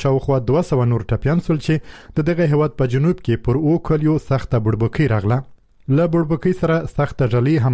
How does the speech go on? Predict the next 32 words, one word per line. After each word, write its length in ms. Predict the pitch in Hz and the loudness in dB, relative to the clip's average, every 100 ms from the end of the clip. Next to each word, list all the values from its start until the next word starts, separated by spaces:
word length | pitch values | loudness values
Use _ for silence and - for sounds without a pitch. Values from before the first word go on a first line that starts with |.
| 113 | 0
ملګرې 280 | 104 113 107 | 0 0 2
وه 80 | 107 - | 0 0
چې 80 | 104 | 0
هره 200 | 90 156 151 | 2 2 2
یوه 180 | 139 143 - - - 120 | 2 0 -4 -16 -6 0
د 140 | 147 - | 0 0
ټینس 260 | 143 151 - 127 | 0 0 -2 -2
د 40 | - | 2
توپ 200 | 165 170 | 0 2
په 80 | 131 120 | 0 2
اندازه 400 | 110 107 107 127 - | 2 2 0 -2 -2
ښوول 280 | 123 107 104 - | 0 0 0 0
سوې 200 | 107 104 | 0 0
ده. 80 | 131 - - - - - - | -2 -4 -16 -20 -20 -12 -4
د 100 | 147 170 | 0 0
چک 120 | 156 | 0
جمهوریت 400 | 139 139 135 143 | 0 2 2 0
چارواکو 420 | 139 127 135 - 123 | 0 2 0 0 0
ویلي، 220 | 131 131 117 | 2 2 0
بړبوکۍ 460 | 113 110 107 156 165 - - 131 | 0 -2 0 0 0 -6 -12 -4
د 80 | 147 143 | -2 0
پنځه 200 | 151 165 | 0 0
سوه 220 | 175 147 - | 0 0 0
کیلومترو 500 | 131 127 135 139 131 123 | 0 0 0 0 0 -2
په 120 | - | 0
پراخوالي 500 | 113 - 127 170 170 - - 135 | -2 0 0 2 2 -2 -6 -2
او 60 | 135 | 0
د 100 | 147 | 0
شپږویشتو 500 | - 170 165 - 147 - | 0 0 0 0 -2 0
کیلومترو 480 | 131 123 127 131 123 120 | 0 0 0 -2 0 0
په 20 | |
اوږدوالي 560 | 107 104 117 139 160 | 2 2 2 2 2